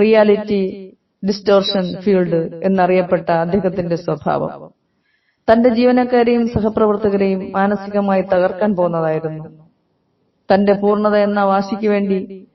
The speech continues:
താൻ വിശ്വസിക്കുന്ന സത്യം മാത്രമാണ് ശരിയെന്ന് അദ്ദേഹം വാദിച്ചു. "ഇത് മോശം ഡിസൈനാണ്, ഇത് ഭീകരമാണ്" എന്ന തരത്തിലുള്ള തുറന്ന അഭിപ്രായ പ്രകടനങ്ങൾ അദ്ദേഹം ഒരു അഹങ്കാരി എന്ന പേര് നേടിക്കൊടുക്കാൻ കാരണമായി.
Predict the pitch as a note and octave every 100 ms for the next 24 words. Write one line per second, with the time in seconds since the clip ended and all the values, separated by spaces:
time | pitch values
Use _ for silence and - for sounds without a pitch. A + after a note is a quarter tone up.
0 | _ _ _ - A3 A#3 G#3 A3+ A3+ A#3
1 | A#3 A3+ G#3 - C4 A3+ G3+ G3+ G3+ F#3+
2 | F#3+ F#3+ F3+ G3+ F#3 F3+ E3+ E3 E3+ E3
3 | D#3 D3+ D3+ D3+ D3+ E3 - E3 E3+ _
4 | _ _ _ _ _ _ _ - A#3 C4
5 | A#3 A#3+ B3+ C#4 A#3 G#3 G#3 G3 F3 E3
6 | E3 E3 - F3+ G3 F#3 G3 A3 A#3+ E3+
7 | D#3 D#3 D#3 D#3 - _ _ _ G#3 A#3
8 | C4 B3+ A#3+ A#3 A#3 A3+ A#3 A3 A#3 G#3
9 | G#3 G#3 G#3+ A3 G#3 F#3+ G3 F#3+ E3+ D#3
10 | E3 D3+ - _ - F3 G3 G3 F#3 F3+
11 | E3+ F3 E3+ _ F3 G#3 G3+ G3+ G3 F3+
12 | F3 F3 E3 E3 E3 E3 E3+ E3 D#3+ D3+
13 | D#3 D#3 D#3 D3+ D3+ D3+ D#3 -